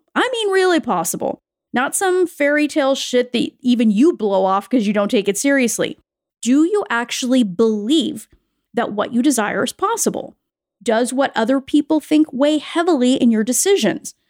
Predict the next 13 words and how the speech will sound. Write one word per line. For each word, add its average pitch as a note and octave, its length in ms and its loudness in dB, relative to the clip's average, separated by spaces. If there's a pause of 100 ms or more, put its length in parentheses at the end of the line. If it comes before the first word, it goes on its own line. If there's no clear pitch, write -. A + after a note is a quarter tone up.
(220)
Does C#4 260 0
fear D#4+ 460 0
of B3+ 180 -2
what G#3+ 300 -4
friends, C#4 640 0
family, A#3+ 480 0
or - 100 0
other A#3+ 200 0
people B3+ 420 -2
in A3+ 180 0
your G#3+ 140 2
life G3 340 -2
think - 640 -6